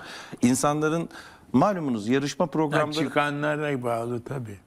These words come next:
Speaker 1: yarışma programları aslına bakarsanız yani bir ilkokul, ortaokul öğrencisinin de takip edebileceği düzeyde olmak durumundadır aşağı yukarı.
Speaker 2: Evet.
Speaker 1: Hatta böyle formatlar bile vardır
Speaker 2: Onlar
Speaker 1: işte.
Speaker 2: için yapılır.
Speaker 1: Beşinci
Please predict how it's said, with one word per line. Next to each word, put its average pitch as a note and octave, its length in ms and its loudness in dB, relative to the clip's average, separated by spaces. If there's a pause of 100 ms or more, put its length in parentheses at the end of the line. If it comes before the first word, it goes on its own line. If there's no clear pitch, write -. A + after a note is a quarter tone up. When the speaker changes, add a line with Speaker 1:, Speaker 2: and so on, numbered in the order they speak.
(140)
Speaker 1:
yarışma C#3 460 2
programları E3 720 0
aslına E3 400 -2
bakarsanız D#3 580 0
yani D3+ 240 2
bir D#3 100 2
ilkokul, C#3+ 580 2
ortaokul C3+ 600 0
öğrencisinin B2+ 680 0
de B2+ 120 -2
takip C3 400 0
edebileceği B2 840 2 (180)
düzeyde G2+ 460 0
olmak F#2 540 0
durumundadır F2+ 840 0
aşağı G#2 360 2
yukarı. - 340 -2 (160)
Speaker 2:
Evet. D#3 160 4
Speaker 1:
Hatta D3+ 280 2
böyle D#3 160 0
formatlar C#3+ 720 0
bile A#2 180 2
vardır F#2 220 2
Speaker 2:
Onlar C#3 380 2
Speaker 1:
işte. B2+ 100 -8 (140)
Speaker 2:
için A#2+ 120 -8
yapılır. A2 380 -2
Speaker 1:
Beşinci C3+ 680 2